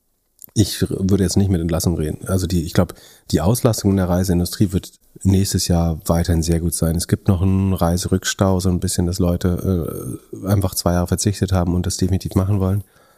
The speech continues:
Ähm, ich glaub, die werden auch lieber auf Weihnachtsgeschenke verzichten, als auch die, ihren, äh, Malle-Urlaub oder Ägypten-Urlaub.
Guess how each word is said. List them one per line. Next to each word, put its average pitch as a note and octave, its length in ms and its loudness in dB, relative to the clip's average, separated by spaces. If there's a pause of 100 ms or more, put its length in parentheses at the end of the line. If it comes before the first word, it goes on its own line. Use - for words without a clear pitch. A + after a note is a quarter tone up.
(300)
Ähm, F2 300 -4
ich - 120 -16
glaub, F2+ 160 0
die F#2 100 -2
werden F#2 140 4
auch F2 80 0
lieber G2+ 180 2
auf F2 100 0
Weihnachtsgeschenke F#2 600 0
verzichten, - 400 0
als F2 160 0
auch F2+ 160 -2 (160)
die, F#2 300 -4
ihren, F#2 500 2
äh, F2 240 2
Malle-Urlaub F#2 640 2
oder F#2+ 120 2
Ägypten-Urlaub. F2+ 600 0